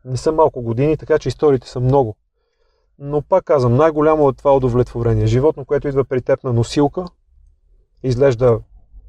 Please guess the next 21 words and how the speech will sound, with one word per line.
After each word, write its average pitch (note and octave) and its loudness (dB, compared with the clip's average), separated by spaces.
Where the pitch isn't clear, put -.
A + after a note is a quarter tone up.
вече B2+ 0
даже A#2 2
и A#2 -4
стопаните C#3 -2
му C3+ 2
не B2+ 2
знаят B2+ 2
дали A#2+ 2
е B2 4
живо C3+ 2
или G#2+ 0
някой, A#2 0
който B2+ -6
го B2 2
е A#2+ 2
намерил, A#2+ 2
защото A#2+ -8
може A#2 0
да A2+ -2
няма B2 2
стопани. C3+ -4